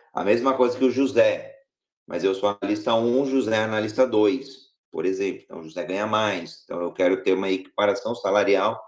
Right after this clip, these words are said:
ter o meu salário, é, é, próximo ali do, do, do salário do José, né? Quando, num, num processo trabalhista. É, e aí, o que eu vejo de um, um movimento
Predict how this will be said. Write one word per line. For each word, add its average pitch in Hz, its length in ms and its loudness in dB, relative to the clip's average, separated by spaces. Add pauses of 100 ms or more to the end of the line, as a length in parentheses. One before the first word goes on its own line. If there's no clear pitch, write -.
(260)
ter 82 80 -12
o 85 40 -8
meu 90 140 -6
salário, 92 560 -4 (300)
é, 90 380 -4
é, 85 160 -6 (180)
próximo 95 340 0
ali 92 140 2
do, 95 260 4
do, 92 180 2
do 90 140 0
salário 87 300 2
do 95 100 -4
José, 87 320 0
né? 78 160 -10 (100)
Quando, 82 200 -8
num, 85 160 -4
num 85 160 -6
processo 92 320 -4
trabalhista. - 400 -2 (1080)
É, 92 680 2
e 117 100 6
aí, 139 400 2
o 104 140 -2
que 127 120 0
eu 123 100 4
vejo 92 320 -2
de 85 80 -10
um, 120 300 -6
um 139 260 -4
movimento 98 760 -8